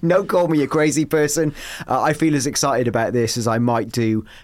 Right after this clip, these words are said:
a realistic implementation of the U les system that currently runs outside London, which is an absolute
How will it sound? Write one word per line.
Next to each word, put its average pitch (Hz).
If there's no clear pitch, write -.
a 117
realistic 120
implementation 117
of 110
the 117
U 120
les 143
system 151
that -
currently 123
runs 120
outside 113
London, 135
which 104
is 113
an 117
absolute 120